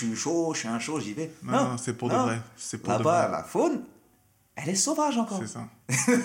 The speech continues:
Speaker 2: Et ouais, non, c'est, c'est ça. Et franchement, sur le côté de l'ours, c'était pas un petit, c'était un ours qui s'est, qui s'est perdu. Donc fort, quand il m'a
Speaker 1: Tu
Speaker 2: vu,
Speaker 1: le sais, frère.
Speaker 2: quand il m'a vu, on s'est vu, euh, moi j'avais mon, j'avais la possibilité de faire demi-tour et de rentrer dans mon appartement. Donc j'étais plus ou moins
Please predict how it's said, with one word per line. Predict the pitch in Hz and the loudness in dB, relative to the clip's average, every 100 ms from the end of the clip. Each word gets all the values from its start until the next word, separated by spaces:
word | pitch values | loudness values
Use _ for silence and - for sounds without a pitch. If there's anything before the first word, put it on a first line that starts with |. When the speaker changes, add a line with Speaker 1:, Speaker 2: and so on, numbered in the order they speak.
| 220 196 233 - - | 2 2 0 -2 -2
Speaker 2:
Et | 117 | -2
ouais, | 139 151 | 0 2
non, | 143 165 | 2 0
c'est, | - 107 107 107 | 0 0 0 0
c'est | 104 113 | -2 0
ça. | 170 180 135 - - | 2 2 0 -6 -8
Et | |
franchement, | 123 139 156 175 | -2 0 2 2
sur | 127 | 2
le | |
côté | 123 120 123 | 0 0 2
de | |
l'ours, | 156 175 | 2 0
c'était | - 120 | 0 0
pas | - 151 | 2 2
un | 127 | 2
petit, | - 180 269 - | 2 2 0 -4
c'était | - | -2
un | 110 | 0
ours | 120 - | 0 -4
qui | 113 | -6
s'est, | 117 107 | -6 -6
qui | 107 | -6
s'est | 117 | -4
perdu. | 113 113 190 285 | -2 0 0 0
Donc | 151 117 | 0 -2
fort, | - 190 - | 0 0 0
quand | - 185 | 2 4
il | |
m'a | 202 | 6
Speaker 1:
Tu | 165 | 6
Speaker 2:
vu, | 160 185 | 6 4
Speaker 1:
le | |
sais, | 320 403 | 4 -2
frère. | - 220 - - - | -4 -8 -10 -18 0
Speaker 2:
quand | 208 | 4
il | 220 | 6
m'a | 190 170 | 6 4
vu, | 151 185 175 139 | 4 6 6 6
on | 131 131 127 127 127 123 | 6 6 6 4 4 4
s'est | - 135 | 4 2
vu, | 135 160 160 | 4 2 4
euh, | 135 127 123 120 117 | 4 4 4 2 2
moi | 120 135 | 4 4
j'avais | 123 120 | 4 4
mon, | 123 120 | 6 6
j'avais | 117 120 123 | 6 4 4
la | |
possibilité | 117 139 - 127 135 | 4 2 2 2 0
de | 143 | 2
faire | 123 | 2
demi-tour | 123 139 139 151 120 | 2 2 2 2 2
et | |
de | |
rentrer | 113 113 | 2 0
dans | 113 | 0
mon | 110 110 | 0 0
appartement. | 110 - 127 131 | -2 -2 0 0
Donc | 113 117 | 0 0
j'étais | 120 123 | 2 0
plus | 117 151 151 147 139 | 0 2 2 2 2
ou | |
moins | 147 147 156 135 | 2 4 4 2